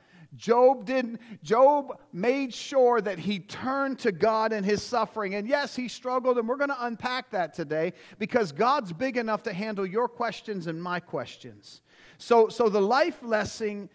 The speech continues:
lesson in this is, even though we don't know why we're suffering, even though we don't know why all of this is happening right now, we should turn to God and we should trust God.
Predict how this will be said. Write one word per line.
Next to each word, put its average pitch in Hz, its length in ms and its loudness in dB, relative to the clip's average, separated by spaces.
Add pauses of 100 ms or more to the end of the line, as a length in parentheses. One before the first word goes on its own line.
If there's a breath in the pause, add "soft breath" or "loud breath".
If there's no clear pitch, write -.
(100)
lesson 214 480 -2
in 254 160 0
this 208 240 -4
is, 202 240 -4
even 311 380 0
though 294 180 8
we 262 180 -2
don't 262 300 -2
know 220 120 -2
why 214 640 -2
we're 180 200 -6
suffering, 147 720 -6 (360 soft breath)
even 294 240 0
though 320 120 6
we 311 140 0
don't 302 200 0
know 277 100 2
why 262 440 2
all 262 340 -2
of 240 100 -4
this 294 220 -4
is 262 160 -8
happening 214 580 -4
right 143 300 -2
now, 143 360 -6 (360 soft breath)
we 233 180 0
should 208 400 -4
turn 269 420 -4
to 202 140 -6
God 151 500 -2 (420 soft breath)
and 175 140 -2
we 202 140 -2
should 175 260 -6
trust - 400 -2
God. 117 300 -8